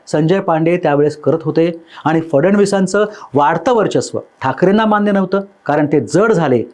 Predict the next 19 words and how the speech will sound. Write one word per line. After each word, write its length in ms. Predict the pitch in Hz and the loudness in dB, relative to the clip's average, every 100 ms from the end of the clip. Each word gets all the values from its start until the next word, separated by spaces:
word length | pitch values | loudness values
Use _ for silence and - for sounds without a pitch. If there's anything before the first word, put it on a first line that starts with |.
| _ | _
तर 80 | 156 | -4
त्यांच्यासाठी 560 | 156 151 143 170 165 196 | 0 0 0 -2 -2 -2
कठीण 420 | 196 190 185 247 | 0 -2 2 2
परिस्थिती 460 | 247 226 226 214 | 2 2 0 0
होईल, 320 | 180 151 135 131 - - | 2 4 2 0 -8 -4
असं 200 | 160 196 | -2 0
मवियातल्या 480 | 175 170 196 202 208 | 2 2 2 0 0
नेत्यांचं 480 | 165 143 147 147 214 | 0 0 -2 -2 0
मत 160 | 180 156 | 0 0
होतं, 260 | 117 123 151 - - | -2 0 -2 -4 -6
असंही 240 | 147 175 | 0 0
प्रवीण 320 | 190 147 156 | 2 0 2
दरेकर 300 | 143 131 143 | 2 2 0
यांनी 140 | 143 180 | 0 -2
स्पष्टपणे 520 | - 180 - - 151 | -2 -2 -2 0 0
सांगितलेलं 460 | 147 135 123 120 117 | 0 0 2 2 0
आहे. 120 | 107 - _ _ - | 0 -6 _ _ -4
चारच 260 | 156 175 208 | 0 2 2
दिवसांपूर्वी 580 | 180 - 156 143 127 | 2 2 0 0 0